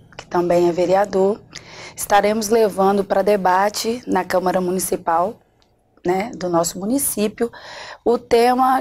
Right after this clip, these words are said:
que é o mapeamento genético, que é um tratamento, um exame específico,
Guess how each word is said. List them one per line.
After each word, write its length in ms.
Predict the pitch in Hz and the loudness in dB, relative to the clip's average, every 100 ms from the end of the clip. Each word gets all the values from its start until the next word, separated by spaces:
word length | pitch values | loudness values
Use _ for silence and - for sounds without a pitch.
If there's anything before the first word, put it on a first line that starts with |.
| - | -4
que 240 | - 233 | 0 2
é 240 | 220 226 233 | 6 6 6
o 60 | |
mapeamento 800 | 233 233 254 233 208 226 220 190 | 4 2 2 2 2 2 0 -2
genético, 800 | 170 175 170 170 165 165 - - - - - - - - - | 0 2 4 4 2 -2 -8 -10 -12 -16 -16 -16 -20 -20 -8
que 160 | - 226 | 0 4
é 160 | 220 | 6
um 160 | 233 247 | 6 4
tratamento, 1120 | 247 262 277 - 254 208 185 190 190 - 226 - _ | 0 4 4 4 2 2 2 2 0 -2 -4 -4 _
um 280 | 233 262 285 | 2 6 6
exame 480 | 294 190 214 220 226 | 4 2 2 4 0
específico, 960 | 233 - 269 - 220 233 - - 269 | 0 2 2 0 -2 -2 -4 -4 -4